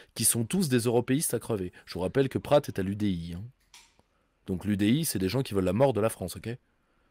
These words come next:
L'U D I, c'est l'européisme, c'est, c'est les, c'est les seuls aussi européistes que Macron, en, en dehors d'En Marche, ok ? Moi, euh, vous voulez quelqu'un qui parle de, de la fraude complètement, courageusement,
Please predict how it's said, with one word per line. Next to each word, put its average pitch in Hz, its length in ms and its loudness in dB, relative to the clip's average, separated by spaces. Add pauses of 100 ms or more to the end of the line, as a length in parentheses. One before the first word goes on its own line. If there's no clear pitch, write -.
(360)
L'U 87 120 -6
D 95 120 -2
I, 147 180 2
c'est 147 440 4 (360)
l'européisme, 120 920 4 (140)
c'est, 98 280 -4 (220)
c'est - 200 -2
les, 107 120 2
c'est - 360 -4
les 104 120 -2
seuls 175 420 4
aussi 127 220 0
européistes 135 440 2
que - 60 0
Macron, 113 500 -2
en, 92 320 -2
en 110 60 0
dehors 127 260 4
d'En 107 120 0
Marche, 87 360 -8 (120)
ok ? 180 200 -4 (1300)
Moi, 117 220 8 (260)
euh, 85 420 -2 (160)
vous 92 180 -4
voulez 117 200 2
quelqu'un 127 320 2
qui 110 120 -6
parle 107 220 0
de, 101 220 2
de 95 140 0
la 104 100 6
fraude 113 340 0
complètement, 139 640 0
courageusement, 123 880 2